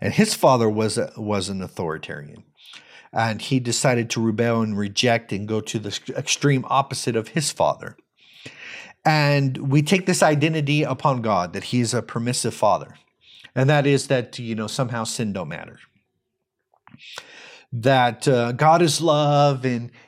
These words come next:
and everything's peachy <laughs> and God never gets angry. Uh, that God is a God, uh, of, uh, uh, compassion all the time,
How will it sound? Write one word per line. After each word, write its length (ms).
and 260
everything's 520
peachy 840
<laughs> 80
and 240
God 260
never 320
gets 340
angry. 680
Uh, 520
that 200
God 240
is 140
a 40
God, 440
uh, 560
of, 480
uh, 40
uh, 960
compassion 720
all 200
the 100
time, 500